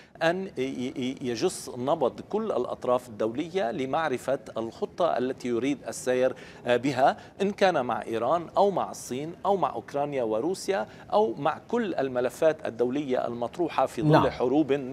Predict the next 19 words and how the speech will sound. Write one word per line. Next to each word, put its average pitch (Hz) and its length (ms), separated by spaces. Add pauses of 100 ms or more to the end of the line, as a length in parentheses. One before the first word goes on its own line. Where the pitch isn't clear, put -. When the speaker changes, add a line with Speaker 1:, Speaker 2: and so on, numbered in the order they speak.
(120)
Speaker 1:
يشهدها 123 360
الشرق 131 340
الأوسط 156 500 (300)
واستعداد 120 560
الصين 135 440
ربما 131 420
لقدم 120 440
تايوان 123 460
في 120 340
المستقبل 117 1500
ليس 123 280
ببعيد، 113 840 (300)
وغيرها 143 920
من 139 160
القضايا 123 840
الدولية 120 520
الحساسة. - 720
ولكن 156 260
لكن 101 200